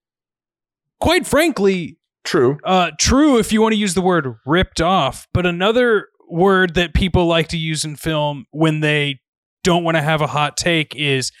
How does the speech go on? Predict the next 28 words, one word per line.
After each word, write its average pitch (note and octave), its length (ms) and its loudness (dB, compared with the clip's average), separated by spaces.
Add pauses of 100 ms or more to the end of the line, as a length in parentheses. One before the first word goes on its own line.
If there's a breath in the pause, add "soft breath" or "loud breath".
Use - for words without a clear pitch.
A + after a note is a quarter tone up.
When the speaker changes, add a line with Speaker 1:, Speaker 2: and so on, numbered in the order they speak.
(400 soft breath)
Speaker 1:
an F#3 200 2
homage D#3+ 640 4
Speaker 2:
Yes. A2 180 4
Speaker 1:
to. G#2+ 380 2 (140)
Speaker 2:
Yes. E2+ 440 -4 (100)
Speaker 1:
You D#3+ 220 0
know? E3 320 0
Speaker 2:
Yes. D#3+ 140 -2
Speaker 1:
And F3 380 -2 (380)
say F4+ 300 0
what F3+ 240 2
you B2 80 -2
will C3 300 2
about A#2+ 280 -2
the B2+ 80 -8
guy. C3+ 240 -2
I'm C#3+ 100 -2
sure F#3+ 220 0
he's D3+ 200 -2
not C#3+ 260 -4
the C3+ 60 -4
most C3 340 -4
pleasant D3 420 -2
individual B2 560 -4
in A2+ 80 -8
the A2+ 80 -8
world, A2 400 -6 (380 soft breath)
but F3+ 400 2